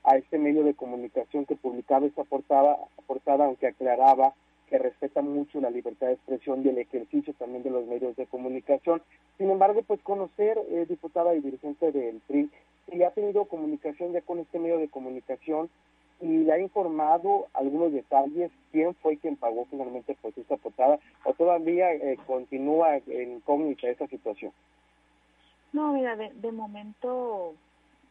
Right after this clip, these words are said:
Speaker 2: de momento no, no he tenido comunicación directa, como te digo, estamos revisando hacerlo de la manera más cuidada posible, pero sí lo manifiesto y lo, lo sostengo, que esas portadas que aparecieron en todo el estado, en todas las ediciones del estado,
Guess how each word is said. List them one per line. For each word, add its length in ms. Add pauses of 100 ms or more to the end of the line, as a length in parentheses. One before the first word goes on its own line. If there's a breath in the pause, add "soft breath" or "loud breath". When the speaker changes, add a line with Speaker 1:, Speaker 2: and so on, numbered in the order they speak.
(500)
Speaker 2:
de 160
momento 440
no, 260
no 140
he 20
tenido 320
comunicación 680
directa, 400
como 200
te 120
digo, 300 (340 soft breath)
estamos 340
revisando 380
hacerlo 220
de 40
la 80
manera 260
más 180
cuidada 340
posible, 560 (460)
pero 320
sí 180 (100)
lo 200
manifiesto 680
y 80
lo, 240
lo 140
sostengo, 720 (440 soft breath)
que 600 (360)
esas 260
portadas 340
que 80
aparecieron 380
en 120
todo 180
el 60
estado, 440
en 100
todas 200
las 120
ediciones 400
del 120
estado, 440